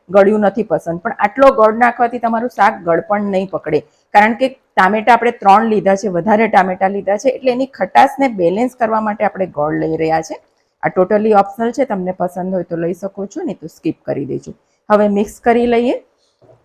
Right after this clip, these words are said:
અને ઢાંકીને અડધી મિનિટ માટે જ આપણે એને કૂક કરી લઈશું. જુઓ મિત્રો,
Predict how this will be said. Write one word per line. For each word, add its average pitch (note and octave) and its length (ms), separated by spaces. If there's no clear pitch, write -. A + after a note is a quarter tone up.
અને A3 160
ઢાંકીને B3 600
અડધી G3+ 260
મિનિટ A#3 320
માટે G#3 300
જ G3+ 140
આપણે D#3 280
એને F#3 80
કૂક - 240
કરી B2 240
લઈશું. - 300
જુઓ G#3+ 260
મિત્રો, A3+ 300